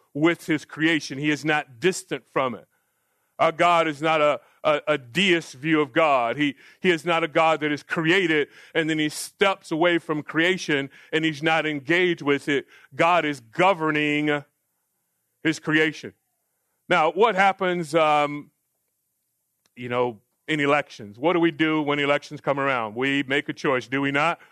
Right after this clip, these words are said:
We're saying to ourselves, "Who will govern this district, this city, this town, uh, this state, this country better?" And we make a decision based on how we think they're going to govern.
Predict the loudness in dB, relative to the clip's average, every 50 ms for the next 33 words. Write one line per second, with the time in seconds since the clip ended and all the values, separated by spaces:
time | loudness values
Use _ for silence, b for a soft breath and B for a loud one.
0 | b b b b b b 0 0 0 0 0 0 0 0 0 -2 -4 -6 -4 -2
1 | 0 0 0 0 -2 -2 0 0 2 0 0 -4 -8 _ _ _ _ -4 -2 0
2 | 2 2 2 2 0 -4 -4 0 2 2 2 2 0 0 -2 -2 -2 -2 -4 -6
3 | -10 -10 -6 -2 -2 -2 -2 -2 -2 -2 0 0 -2 -4 -8 -8 -8 -6 -2 -2
4 | 0 2 2 2 2 0 -2 -4 b b b b b b -8 -8 -8 -10 -2 0
5 | 0 2 2 2 0 0 0 0 -2 -4 -8 b b b b b b b 0 2
6 | 2 0 -2 -4 -6 -6 -6 -6 -8 -10 -4 0 0 0 2 0 -2 -4 b b
7 | b b b b _ -4 -4 -4 -6 -10 -12 -6 -4 -2 -4 -4 -2 -2 0 0
8 | 0 0 0 2 2 2 2 0 -6 -10 -14 _ _ _ _ _ _ _ _ _
9 | _ _ _ _ _ -4 -2 0 0 0 0 2 0 0 0 -2 -4 -4 -4 -2
10 | 0 0 0 0 -2 -6 -4 -2 0 -2 -2 -2 -4 -6 -2 0 0 0 0 0
11 | -2 -2 -2 -4 -4 -2 -2 -2 -2 -2 0 0 0 0 -2 -4 -2 0 2 2
12 | 2 0 -4 -8 -12 -14